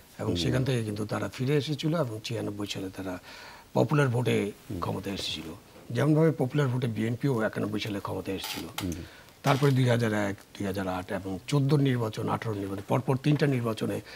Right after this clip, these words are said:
Speaker 1: মানুষ যখন ভোট দিতে পারেনি এবং আপনি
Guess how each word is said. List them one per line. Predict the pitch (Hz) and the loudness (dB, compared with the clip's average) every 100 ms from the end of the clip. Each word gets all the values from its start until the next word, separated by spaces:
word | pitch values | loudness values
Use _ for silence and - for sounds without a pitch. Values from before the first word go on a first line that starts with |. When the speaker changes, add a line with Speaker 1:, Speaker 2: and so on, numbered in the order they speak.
| - - | -14 -6
Speaker 1:
মানুষ | - 113 | 0 2
যখন | 120 120 113 | 2 2 2
ভোট | 107 139 | 2 4
দিতে | 139 120 | 4 0
পারেনি | 104 107 92 90 127 - - - - - | 0 -2 0 -2 -4 -8 -20 -20 -20 -4
এবং | 110 135 143 131 127 - - | 0 2 4 2 0 -4 -4
আপনি | 120 156 165 160 | 0 4 6 6